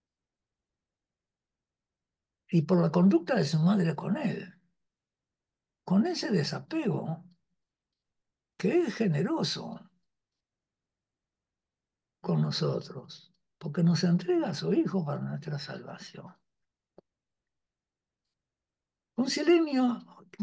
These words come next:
digamos, que es el Padre que habita en el silencio,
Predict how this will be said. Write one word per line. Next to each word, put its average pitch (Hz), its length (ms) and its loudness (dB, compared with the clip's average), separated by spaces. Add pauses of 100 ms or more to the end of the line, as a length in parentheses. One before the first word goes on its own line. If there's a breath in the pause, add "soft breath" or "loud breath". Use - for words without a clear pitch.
(460)
digamos, 175 800 2
que 220 220 4
es 320 120 0
el 233 180 0
Padre 160 760 -6 (600)
que 190 100 2
habita 220 340 0
en 202 80 4
el 196 140 6
silencio, 165 760 -2